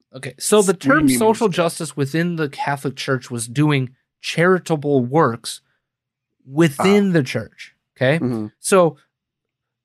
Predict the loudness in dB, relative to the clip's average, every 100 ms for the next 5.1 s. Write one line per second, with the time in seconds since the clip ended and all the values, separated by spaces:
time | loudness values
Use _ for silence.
0 | 0 4 6 4 2 0 -2 -6 -2 0
1 | 2 2 2 -2 -2 -2 -2 -2 -4 0
2 | 0 0 -6 -4 -4 -6 -10 -8 0 2
3 | 2 0 -2 -2 -4 -4 -6 -8 -8 -8
4 | -6 -8 -8 _ _ -6 0 2 2 0
5 | -6